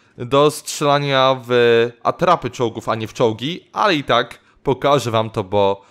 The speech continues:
czego się nie robi dla nauki. <laughs> I dział to oczywiście jest nieobowiązkowe, nawet jak, nawet jak gramy stokiem, to nie trzeba nim grać, bo mamy lepsze z innych maszyn,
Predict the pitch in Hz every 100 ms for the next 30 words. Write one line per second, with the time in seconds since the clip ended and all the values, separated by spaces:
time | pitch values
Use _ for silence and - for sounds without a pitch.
0 | _ - 127 120 - 120 101 101 104 87
1 | 90 87 85 _ - 135 147 - 107 107
2 | - 160 - 190 202 185 - 127 _ _
3 | _ _ _ _ _ _ _ _ _ _
4 | _ _ 147 127 143 131 131 - 131 -
5 | 117 113 113 - - - _ 123 139 131
6 | 131 127 - - 143 135 127 135 131 -
7 | _ - 135 143 139 127 - 151 180 151
8 | 131 143 135 - 190 190 135 - 120 120
9 | - 117 113 107 101 110 110 107 110 104
10 | 101 113 - - 90 98 - _ _ -
11 | 139 117 123 127 110 - -